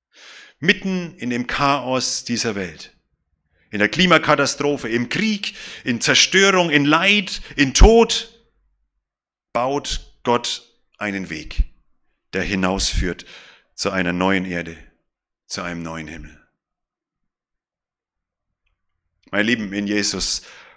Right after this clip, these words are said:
baut Gott einen Weg durch alle Katastrophen dieser Welt. Jesus ist der Weg,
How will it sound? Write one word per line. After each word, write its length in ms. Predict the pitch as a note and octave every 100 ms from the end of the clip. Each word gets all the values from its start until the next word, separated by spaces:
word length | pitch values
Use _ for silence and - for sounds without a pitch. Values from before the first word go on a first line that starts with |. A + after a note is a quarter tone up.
| _
baut 300 | G2+ G2+ -
Gott 240 | G#2 -
einen 500 | G2+ F#2+ F2+ F2 E2+
Weg 340 | F#2 F#2 - -
durch 340 | E2 - - -
alle 240 | F#2+ F#2
Katastrophen 1040 | - _ - - F2 - - F2 - E2+
dieser 320 | E2 D#2 D#2+ D2+
Welt. 340 | D2 - - _ _ _ _ _ _ _ _ _ _ _ _ _ _ _ _ _
Jesus 880 | - F2+ F2+ F2 E2 - - - _ _ _ _ _ _
ist 260 | - -
der 160 | D#2+ -
Weg, 420 | - - - -